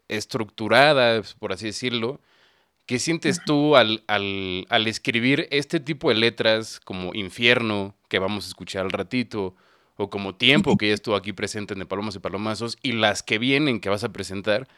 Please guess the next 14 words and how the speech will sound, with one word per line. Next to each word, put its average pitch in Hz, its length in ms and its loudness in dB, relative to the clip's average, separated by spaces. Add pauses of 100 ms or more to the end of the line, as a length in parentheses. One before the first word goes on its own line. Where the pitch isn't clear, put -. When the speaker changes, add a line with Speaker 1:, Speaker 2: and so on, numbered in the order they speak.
(640)
Speaker 1:
que 117 140 0
le 117 120 4
hayan 131 280 6
dado 120 180 6
el 120 100 0
premio 117 380 2
al 120 140 0
compositor 113 800 0
del 127 180 4
año 120 460 -2 (200)
a 82 440 -4 (1300)
Bad 98 160 -2
Bunny? 113 240 -2 (2000)
Speaker 2:
Uf. - 560 6